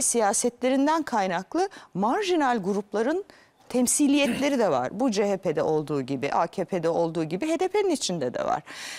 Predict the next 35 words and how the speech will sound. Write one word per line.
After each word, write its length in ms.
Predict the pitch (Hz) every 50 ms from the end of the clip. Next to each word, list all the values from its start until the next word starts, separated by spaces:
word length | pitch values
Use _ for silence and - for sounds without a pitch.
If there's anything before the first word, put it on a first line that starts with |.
| - - -
Ee, 280 | - 277 294 190 185 180
ve 80 | 233 247
galiba 440 | 208 262 294 403 480 403 381 320
P 140 | - - 220
K 180 | - - 233 214
K'nın 260 | - 247 254 339 440 480
içinde 380 | 427 - - 339 269 220 208 156
de 120 | 165 160
benim 240 | 156 165 170 170 160
anladığım 440 | 143 147 151 147 147 - 175 220 214
kadarıyla, 600 | - 190 160 147 147 135 135 123 120 131 - - -
bir 60 | 170 170
terör 300 | - - 160 151 147 147
uzmanı 440 | 147 147 - 165 151 143 143 139
değilim 240 | 139 214 220 165 139
ama 240 | 123 120 123 135 139
dışarıdan 540 | 175 - - 208 170 160 160 190 214 220 214
baktığım 380 | 185 180 - - - 214 226
kadarıyla 440 | 226 - 208 165 156 143 147 220 294
farklı 500 | - - - 202 170 180 - _ - 294
P 160 | - - 220
K 160 | - - 175 147
K'lar 440 | - - 127 110 107 - - -
var. 160 | - - - -
Yani 260 | 139 139 131 - 147
o 100 | 139 156
terör 320 | - - 185 170 185 185
örgütünün 500 | 175 165 156 151 180 - - - 196 190
içinde 380 | 160 - - - 220 233 277 247
de 80 | 214
başka 300 | 170 127 147 - - -
fraksiyonlar 760 | 139 - - 113 - - - - 139 127 131 135 135 131 131 135
var. 220 | 135 170 269 311 - - - - - - - -
Yönetmek 540 | 196 240 247 262 277 277 - 277 285 277 -
çok, 320 | - 285 277 277 - -